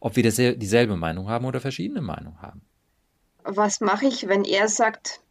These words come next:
Speaker 2: „Ich habe mich nicht abgewertet gefühlt, die sollen tun, was sie tun sollen“?
Speaker 1: Dann würde ich sagen, „Prima. Wenn du dich wertvoll gefühlt hast, wunderbar. Da würde ich mitgehen.“ Das ist ja nicht wirklich glaubwürdig, ne?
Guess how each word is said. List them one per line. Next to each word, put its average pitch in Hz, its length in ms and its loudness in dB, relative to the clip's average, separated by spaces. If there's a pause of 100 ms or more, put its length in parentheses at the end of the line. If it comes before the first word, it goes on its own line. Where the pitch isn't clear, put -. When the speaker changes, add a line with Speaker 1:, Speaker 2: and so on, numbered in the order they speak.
(180)
Speaker 2:
„Ich - 180 -4
habe 196 180 0
mich 233 140 2
nicht 277 220 8
abgewertet 262 720 4
gefühlt, 269 380 2
die 220 80 0
sollen 196 320 4
tun, 247 320 0
was 196 180 2
sie 196 120 6
tun 240 300 2
sollen“? 277 320 4 (1500)
Speaker 1:
Dann 196 240 4
würde 214 140 6
ich 185 60 0
sagen, 185 300 4 (200)
„Prima. 269 440 0 (320)
Wenn 123 140 0
du 135 100 2
dich 107 160 -2
wertvoll 123 300 2
gefühlt 139 340 -6
hast, 175 300 -6 (160)
wunderbar. 101 680 -4 (320)
Da 147 360 2
würde 131 160 2
ich - 120 -8
mitgehen.“ - 520 -6 (260)
Das - 140 0
ist - 80 2
ja 165 80 4
nicht 151 140 4
wirklich 143 280 0
glaubwürdig, - 720 -4 (380)
ne? 175 240 -2